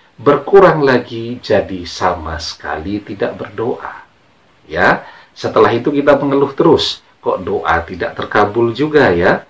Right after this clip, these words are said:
Jadi ketika doa itu belum terkabul, maka tingkatkan doa tadi, perbanyak berdoanya. Ya, selama kita sabar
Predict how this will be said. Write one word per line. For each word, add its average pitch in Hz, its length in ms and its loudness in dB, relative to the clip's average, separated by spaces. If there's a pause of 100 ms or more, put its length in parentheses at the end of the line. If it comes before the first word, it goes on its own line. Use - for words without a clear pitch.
(880)
Jadi 123 400 0
ketika 110 640 -2
doa 82 560 -2
itu 85 400 -12 (160)
belum 107 560 4
terkabul, 98 1040 0 (560)
maka 101 560 -2 (240)
tingkatkan 98 1000 -8
doa 85 420 -4
tadi, 82 400 -10 (560)
perbanyak 135 960 2
berdoanya. 98 960 -2 (640)
Ya, 80 400 -2 (320)
selama 95 640 0
kita 73 560 -10
sabar 80 960 -2